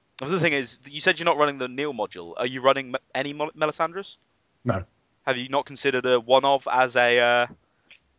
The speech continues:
Speaker 1: as an enemy informer kind of, uh, card, just the one Neil a game?
Speaker 2: Um, I
Speaker 1: Uh,
Speaker 2: haven't
Speaker 1: and
Speaker 2: actually, but
Speaker 1: she's
Speaker 2: you're
Speaker 1: a,
Speaker 2: right.
Speaker 1: if they haven't played against the deck before, she is a milk target.
Speaker 2: That's a really
Speaker 1: They'll
Speaker 2: good
Speaker 1: see
Speaker 2: point.
Speaker 1: her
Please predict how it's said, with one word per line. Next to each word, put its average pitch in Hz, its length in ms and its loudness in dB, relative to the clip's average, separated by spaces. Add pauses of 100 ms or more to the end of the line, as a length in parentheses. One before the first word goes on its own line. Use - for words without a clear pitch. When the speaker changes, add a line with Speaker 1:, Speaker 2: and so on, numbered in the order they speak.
(500)
Speaker 1:
as 120 160 0
an 123 80 -16
enemy 131 300 -6
informer 143 480 -2 (400)
kind 139 300 -4
of, 135 220 -4 (460)
uh, 120 200 4
card, 139 420 4
just - 160 -16
the 113 80 -4
one 117 360 4
Neil 120 300 2
a 110 40 0
game? 113 420 2 (260)
Speaker 2:
Um, 233 160 6
I - 40 8
Speaker 1:
Uh, 214 140 6
Speaker 2:
haven't 220 280 2
Speaker 1:
and 160 120 4
Speaker 2:
actually, 135 300 -6
but 185 120 2
Speaker 1:
she's 190 120 -4
Speaker 2:
you're 190 100 6
Speaker 1:
a, 185 160 8
Speaker 2:
right. - 160 -6 (480)
Speaker 1:
if 165 160 -2
they 160 100 6
haven't 180 280 4
played 170 160 2
against 156 260 -2
the 135 60 -10
deck 175 200 2
before, 101 380 -12
she 131 200 -6
is 120 120 -6
a - 20 -14
milk 113 280 -8
target. 87 360 -8 (1600)
Speaker 2:
That's 147 220 0
a 156 40 4
really 143 140 8
Speaker 1:
They'll 143 100 8
Speaker 2:
good 147 100 -2
Speaker 1:
see - 160 2
Speaker 2:
point. 104 140 2
Speaker 1:
her 101 220 4